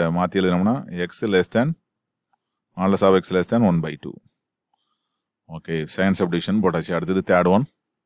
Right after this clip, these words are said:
log one plus three x by one minus three x. Log one plus three x by one minus three. நம்முடைய ஃபார்முலாவை கண்டுபிடிச்சுக்கோம். Log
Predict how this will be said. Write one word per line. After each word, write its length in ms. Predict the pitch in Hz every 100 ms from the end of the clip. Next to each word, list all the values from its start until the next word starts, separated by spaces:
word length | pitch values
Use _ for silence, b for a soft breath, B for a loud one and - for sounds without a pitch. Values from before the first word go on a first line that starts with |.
| _ _ B B B B B - 87
log 160 | 92 98 95
one 80 | 98
plus 140 | 113 -
three 120 | 101 87
x 100 | -
by 80 | 110 117
one 100 | 95 101
minus 240 | 98 90 -
three 140 | 76 -
x. 20 | - 85
Log 120 | 90 92
one 80 | 92
plus 140 | 98 95 92
three 140 | 92 87
x 120 | 95
by 80 | 110 110
one 80 | 98 101
minus 240 | 101 95 -
three. 120 | 90
நம்முடைய 180 | 101 101 104
ஃபார்முலாவை 320 | 110 120 101
கண்டுபிடிச்சுக்கோம். 480 | 98 92 92 110 131 131 _ _ _ _ _ _ _ _ - 82 90
Log 200 | 107